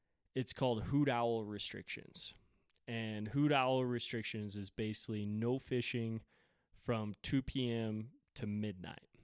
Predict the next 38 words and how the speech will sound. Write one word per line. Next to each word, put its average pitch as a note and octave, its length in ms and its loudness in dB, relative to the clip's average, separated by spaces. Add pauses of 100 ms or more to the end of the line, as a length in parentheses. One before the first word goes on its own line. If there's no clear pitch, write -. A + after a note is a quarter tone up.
(760)
And A2 160 -4
so A2+ 300 2
you A2+ 220 2
can D#3+ 160 -2
still F3 200 0
float, D3+ 540 2
you C3 140 2
can C3+ 120 -4
still C#3 220 0
be B2+ 220 0
on B2+ 180 0
the A#2 100 0
river, A#2 440 -4 (340)
but A#2+ 140 -2
there's A2+ 180 2
no A#2+ 160 2
fishing A#2 680 0 (560)
for B2 200 6
those G#2 280 0
hours. - 680 -4 (2750)
I B2 60 -8
think D3+ 240 -2 (360)
Montana C3+ 680 -2
is G#2+ 260 -6
one A#2+ 180 -2
of A#2+ 80 -4
the G2+ 80 -8
biggest A2 460 -4
advocates G#2 640 -6
for G#2+ 340 -2
the G2 120 0
hoot G#2 280 0
owl F#2 260 -6
restrictions. F#2+ 800 -8
And G2 140 -6
even A#2 240 -2
last G#2 420 -4
year, F#2+ 260 -6